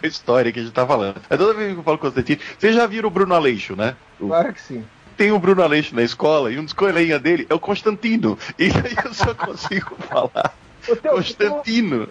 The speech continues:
Speaker 2: o teu primo conhece o Bruno Aleixo? O, o, a gente podia chamar seu primo pra gravar um podcast com a gente de novo.
Speaker 1: É verdade, é verdade. Faz muito tempo que eu não falo com meu primo. <laughs> Porque ele fala, "Não, o,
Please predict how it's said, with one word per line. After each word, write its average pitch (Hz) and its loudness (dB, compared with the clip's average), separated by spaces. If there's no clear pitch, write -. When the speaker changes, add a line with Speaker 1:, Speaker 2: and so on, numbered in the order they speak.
Speaker 2:
o - -4
teu - 0
primo - 0
conhece 262 0
o - 0
Bruno 208 2
Aleixo? 202 2
O, 127 -4
o, - -4
a 156 2
gente 185 -4
podia 247 0
chamar 226 0
seu 220 0
primo 208 -4
pra 190 -2
gravar 170 -2
um 160 -2
podcast 151 -2
com - -2
a 151 2
gente 143 -4
de 151 -6
novo. 131 0
Speaker 1:
É 143 4
verdade, 143 2
é 107 2
verdade. 110 2
Faz 107 0
muito 110 -4
tempo 147 0
que - -2
eu 120 2
não 117 2
falo 117 0
com 120 -10
meu 117 4
primo. 101 0
<laughs> - -2
Porque 214 -4
ele 233 2
fala, 185 2
"Não, 202 4
o, 151 -4